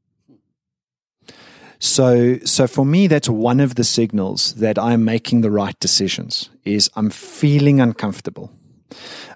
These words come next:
Um, uh, and then I go and I, uh, seek out data to go and either justify or, uh, um, or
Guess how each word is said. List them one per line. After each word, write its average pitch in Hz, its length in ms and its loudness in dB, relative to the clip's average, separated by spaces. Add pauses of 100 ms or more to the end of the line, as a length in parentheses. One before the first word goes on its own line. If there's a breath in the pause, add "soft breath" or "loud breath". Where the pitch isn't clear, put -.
(120)
Um, 110 640 2 (240)
uh, 107 300 2 (180)
and 131 180 4
then 156 160 6
I 156 140 4
go 120 380 4
and 120 120 0
I, 110 140 0 (160)
uh, 117 100 -6
seek - 360 2
out 107 240 -2
data 104 480 -4 (480 soft breath)
to - 120 0
go 101 360 2 (220)
and 104 260 -4
either 151 280 2
justify 98 840 -2 (120)
or, 95 480 -4 (140)
uh, 90 480 -6
um, 85 560 -10 (1040 soft breath)
or 107 420 0